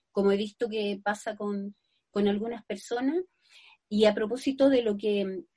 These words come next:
habíamos hablado de la violencia estructural, la violencia estructural nosotros la hemos generado porque hemos generado un modo violento de relacionarnos. Uno puede entender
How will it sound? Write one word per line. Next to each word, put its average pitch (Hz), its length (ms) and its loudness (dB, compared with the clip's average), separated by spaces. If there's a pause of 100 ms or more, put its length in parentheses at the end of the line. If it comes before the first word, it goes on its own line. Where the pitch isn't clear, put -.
(100)
habíamos 226 400 0
hablado 214 380 2
de 233 120 2
la 208 200 2
violencia 208 440 -4
estructural, 208 720 -4 (160)
la 214 240 0
violencia 240 460 0
estructural 277 680 0
nosotros 285 800 -2
la 196 200 -6
hemos 262 300 0
generado 220 680 0
porque - 240 -14
hemos 262 220 -6
generado 226 400 -2
un 269 160 6
modo 240 260 -2
violento 240 640 0
de 330 140 0
relacionarnos. 269 960 -2 (500)
Uno 262 280 2
puede 277 220 6
entender 254 720 4